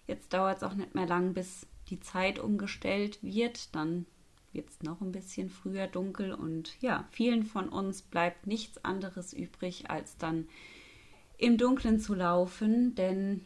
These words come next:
sowohl vor der Arbeit ist es noch dunkel, aber wenn wir nach Hause kommen, dann eben auch. Und ja, das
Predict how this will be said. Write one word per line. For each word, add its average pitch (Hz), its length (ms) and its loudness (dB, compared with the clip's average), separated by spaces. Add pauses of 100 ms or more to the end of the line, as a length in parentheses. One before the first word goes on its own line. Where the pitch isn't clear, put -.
(140)
sowohl 180 360 -2
vor 180 240 0
der 175 220 0
Arbeit 185 340 0
ist 196 120 -10
es - 200 -12
noch 180 120 -6
dunkel, 180 580 -4
aber 160 440 -4
wenn 156 180 -2
wir 151 80 -6
nach 147 240 -8
Hause 160 260 -10
kommen, 156 360 -8
dann 143 200 -4
eben - 460 -6
auch. 151 480 0 (2750)
Und 240 200 4
ja, 233 220 10
das - 440 -4